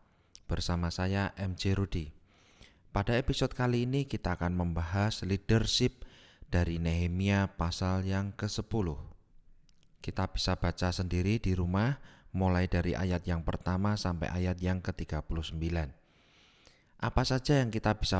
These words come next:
pelajari dari Nehemia pasal yang kesepuluh ini? Saya mau kupas satu atau dua hal untuk lebih mendetail, yaitu yang pertama,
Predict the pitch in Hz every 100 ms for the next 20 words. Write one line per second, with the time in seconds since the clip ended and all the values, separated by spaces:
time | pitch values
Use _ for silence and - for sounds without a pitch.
0 | - 90 - 87 87 110 127 139 - -
1 | _ _ _ _ _ - _ _ _ _
2 | _ _ _ - 95 95 98 92 90 87
3 | 98 95 85 87 - - 85 87 87 87
4 | 82 82 - 87 82 71 82 98 135 -
5 | - - - - - 120 135 135 - -
6 | - 123 127 - - - - - 117 113
7 | 120 110 107 - 98 90 87 90 85 90
8 | - - - - _ _ _ - 110 107
9 | 95 110 - 107 107 87 85 - 76 69
10 | 67 _ - 85 78 - 98 87 80 87
11 | 90 95 110 117